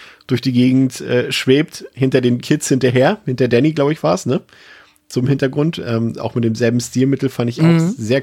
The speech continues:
Speaker 1: cool irgendwie. Ähm, das hat mir gefallen und natürlich muss Ellie, ähm, entdecken, dass Beth eben schwanger ist und quasi sie theoretisch zwei Fliegen mit einer Klatsche schlagen könnte.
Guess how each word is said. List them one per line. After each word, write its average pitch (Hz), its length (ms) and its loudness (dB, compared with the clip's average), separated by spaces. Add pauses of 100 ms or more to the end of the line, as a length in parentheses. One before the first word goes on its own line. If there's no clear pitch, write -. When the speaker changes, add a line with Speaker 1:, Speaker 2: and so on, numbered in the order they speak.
(140)
Speaker 1:
cool 143 200 0
irgendwie. 139 440 -2 (480)
Ähm, 117 400 2
das 110 160 -2
hat 120 100 -2
mir 117 80 0
gefallen 113 500 0
und 113 260 -2
natürlich 131 500 2
muss 120 320 2
Ellie, 117 420 2 (600)
ähm, 117 260 2
entdecken, 120 380 0
dass 107 180 0
Beth 110 260 0
eben 113 200 -2
schwanger 117 480 0
ist 117 300 -2
und 107 300 -4
quasi 101 480 0
sie 107 100 -6
theoretisch 104 640 0
zwei 104 260 0
Fliegen 107 300 0
mit 107 100 -2
einer 104 180 0
Klatsche 107 360 -2
schlagen 104 480 2
könnte. 113 460 2